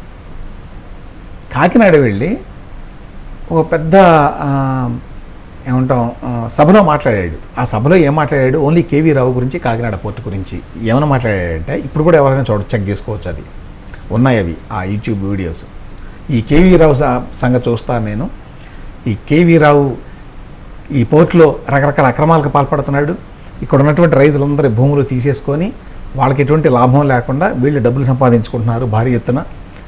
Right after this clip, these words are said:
ఇతనికి అమెరికాలో కూడా, లాస్ ఏంజల్స్లో అక్కడ ద్రాక్ష తోటలు, ల్యాండ్స్ భారీ ఎత్తున కొనుక్కున్నాడు. అంటే ఇక్కడ ప్రజల సొమ్ముని దోపిడీ చేసి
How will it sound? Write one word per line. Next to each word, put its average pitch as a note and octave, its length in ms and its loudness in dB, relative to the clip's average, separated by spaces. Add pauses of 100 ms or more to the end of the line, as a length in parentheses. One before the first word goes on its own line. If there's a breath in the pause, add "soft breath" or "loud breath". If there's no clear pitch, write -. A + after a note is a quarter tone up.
(140)
ఇతనికి C#3 240 2
అమెరికాలో D#3 460 6
కూడా, C#3+ 340 2 (240)
లాస్ C#3 260 2
ఏంజల్స్లో C#3 460 2
అక్కడ C#3 340 2 (420 loud breath)
ద్రాక్ష B2 280 2
తోటలు, C3 480 2 (460)
ల్యాండ్స్ B2 460 2
భారీ C#3+ 440 0
ఎత్తున C#3 160 -2
కొనుక్కున్నాడు. B2 640 -4 (1200)
అంటే C#3+ 180 2
ఇక్కడ C#3+ 340 2
ప్రజల D#3+ 500 4
సొమ్ముని D3+ 320 0
దోపిడీ D3 380 4
చేసి C3+ 460 0